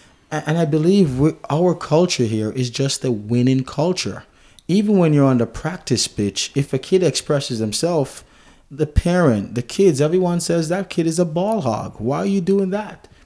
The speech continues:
But if the kid scores sixteen goals, he's not a ball hog anymore. He's a superstar. So I think culture plays an important part in, in how we play. 'Cause we like to say, for instance,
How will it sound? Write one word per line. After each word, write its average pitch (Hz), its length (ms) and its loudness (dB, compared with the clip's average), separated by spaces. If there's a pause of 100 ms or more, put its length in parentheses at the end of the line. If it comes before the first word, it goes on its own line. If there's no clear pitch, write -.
But 160 120 2
if 147 120 0
the 143 100 2
kid 226 720 4
scores 165 500 2
sixteen 170 580 -2
goals, 170 480 0
he's 202 180 -8
not 208 180 0
a - 20 0
ball 220 260 6
hog 135 200 4
anymore. 117 360 2
He's 156 100 -2
a 196 40 0
superstar. 185 680 0 (440)
So 190 460 -4 (160)
I 196 140 -2
think 202 340 0
culture 185 520 0
plays 151 400 2
an 143 120 0
important 156 800 -4
part 165 380 0
in, 143 220 0
in 139 120 -2
how 156 220 -6
we 147 140 -6
play. 180 400 -8 (260)
'Cause 151 160 -4
we 165 80 2
like 170 300 2
to 156 100 0
say, 143 300 2
for 131 200 0
instance, 120 560 -2